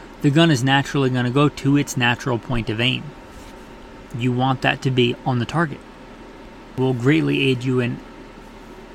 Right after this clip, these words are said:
accuracy, speed, and,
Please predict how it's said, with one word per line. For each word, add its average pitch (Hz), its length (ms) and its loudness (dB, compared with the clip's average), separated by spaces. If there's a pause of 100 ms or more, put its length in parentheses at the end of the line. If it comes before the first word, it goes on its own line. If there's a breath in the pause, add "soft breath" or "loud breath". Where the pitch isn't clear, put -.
(1080)
accuracy, 151 640 4
speed, 156 440 2
and, 170 580 2